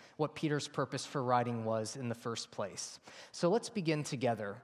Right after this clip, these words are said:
Why don't we all say it together? One, two, three. "Dear Christ Church, my purpose in writing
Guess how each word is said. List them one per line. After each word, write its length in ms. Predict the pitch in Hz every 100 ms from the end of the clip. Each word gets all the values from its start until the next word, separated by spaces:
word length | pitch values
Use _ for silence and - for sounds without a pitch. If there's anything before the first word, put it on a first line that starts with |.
| -
Why 100 | 233
don't 100 | 285
we 120 | 302 226
all 100 | 202
say 240 | - 143
it 100 | 131
together? 520 | 139 123 117 113 113 - - - - - _ _ -
One, 460 | 135 156 214 240 - -
two, 460 | - 180 175 175 170 - - -
three. 360 | 165 139 107 - - - -
"Dear 480 | 175 196 226 226 - -
Christ 480 | - 165 160 - -
Church, 640 | - 131 107 - - - - - - - - -
my 180 | 156 202
purpose 580 | 208 220 190 214 202 202
in 160 | 180
writing 540 | 151 151 135 127 127